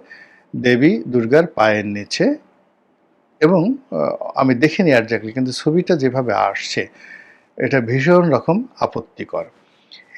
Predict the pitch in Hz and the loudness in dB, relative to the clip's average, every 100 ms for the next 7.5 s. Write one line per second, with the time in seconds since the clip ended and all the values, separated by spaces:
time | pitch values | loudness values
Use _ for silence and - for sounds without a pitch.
0 | - _ _ _ _ - - 202 214 147 | -20 _ _ _ _ -8 -2 2 4 4
1 | 143 233 180 - 110 104 135 240 - - | 4 4 4 0 -6 -6 -6 -6 -8 -16
2 | - 160 175 190 117 95 98 - 131 131 | 0 2 6 6 6 0 -10 -2 -2 0
3 | 117 113 110 110 104 104 123 170 - - | 0 0 0 -2 -2 -2 -4 -4 -10 -6
4 | - - 165 117 110 110 101 107 107 107 | -4 0 0 2 0 -4 -2 -4 -4 -4
5 | 110 127 147 - 143 123 117 _ _ _ | -4 -6 -6 -2 0 0 -2 _ _ _
6 | _ - 139 135 127 107 - _ - - | _ 2 4 6 6 2 -2 _ -20 -2
7 | 139 131 127 107 | 2 4 4 2